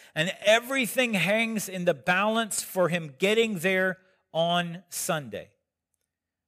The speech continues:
The events in this passage are probably happening on Thursday or Friday before Palm Sunday. So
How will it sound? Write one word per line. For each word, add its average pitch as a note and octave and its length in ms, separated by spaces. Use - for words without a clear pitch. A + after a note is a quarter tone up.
The B2+ 160
events F#3+ 540
in E3 180
this E3 220
passage F#3 580
are C#3 100
probably G#3+ 520
happening D#3+ 600
on C#3+ 220
Thursday F#3+ 640
or D3 160
Friday F3 680
before F3 440
Palm D3+ 440
Sunday. A2+ 500
So C3+ 320